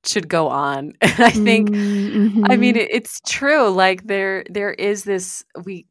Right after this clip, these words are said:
Speaker 1: we need that renewal of the young. And I think that whatever we can do to instill within our kids a sense that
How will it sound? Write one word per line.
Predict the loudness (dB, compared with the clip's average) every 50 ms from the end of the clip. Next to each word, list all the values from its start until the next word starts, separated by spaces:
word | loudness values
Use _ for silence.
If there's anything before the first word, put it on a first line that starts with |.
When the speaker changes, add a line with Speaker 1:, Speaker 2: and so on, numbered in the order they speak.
| _
Speaker 1:
we | -10 -10 -8 -6
need | -6 -6 -6 -4 -2
that | 0 0 0 -2
renewal | -4 -8 -10 -10 -10 -10 -8 -6 -6 -6 -6 -8 -8
of | -10 -10 -10
the | -12 -12
young. | -10 -8 -10 -10 -10 -10 -8
And | -6 -6
I | -4 -6
think | -6 -8 -10 -12 -10 -10
that | -10 -10 -8
whatever | -8 -8 -8 -8 -8 -8 -8 -8 -8
we | -8 -8 -8 -10
can | -10 -12 -14 -12 -12 -12
do | -12 -10 -8 -6 -6 -6 -8 -10 -12 _ _ _ _ _ _ _ _ _ _ _
to | -12 -8 -6 -4
instill | -4 -4 -6 -6 -4 -2 -2 -2
within | -2 -6 -8 -8 -8
our | -6 -6 -8
kids | -10 -12 -12 -12 -12 -12 -12 -14
a | -14
sense | -14 -10 -8 -6 -6 -6 -8 -12 -14 -8 -4
that | -2 0 0 0 -2 -4